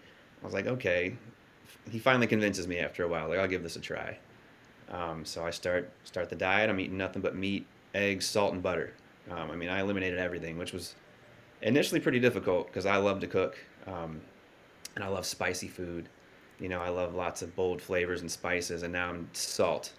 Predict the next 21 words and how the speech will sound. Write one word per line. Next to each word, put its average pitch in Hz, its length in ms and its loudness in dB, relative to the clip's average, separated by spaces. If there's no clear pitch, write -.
just - 380 -4
salt, - 500 -6
right? 82 240 0
So 92 320 2
initially 131 360 8
it 120 40 10
was 110 100 6
pretty 107 200 8
rough, 95 320 8
but 98 120 8
after 107 220 4
a 101 40 2
couple 101 220 0
of 95 60 2
weeks, - 420 0
you - 100 -6
get 101 140 4
used 98 280 0
to 117 160 2
it, 135 100 4
and 95 320 0